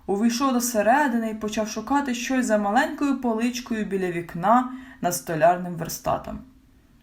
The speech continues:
"Окуляри шукаєш?" — не відступався від нього дядько Панько.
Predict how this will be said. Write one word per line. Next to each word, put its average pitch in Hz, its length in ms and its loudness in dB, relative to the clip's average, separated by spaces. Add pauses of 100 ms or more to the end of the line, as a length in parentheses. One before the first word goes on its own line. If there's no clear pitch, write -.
"Окуляри 254 840 2
шукаєш?" — - 840 0 (340)
не 185 180 0
відступався 185 840 2
від 208 220 -4
нього 196 260 -2
дядько 151 400 -2
Панько. 160 500 -6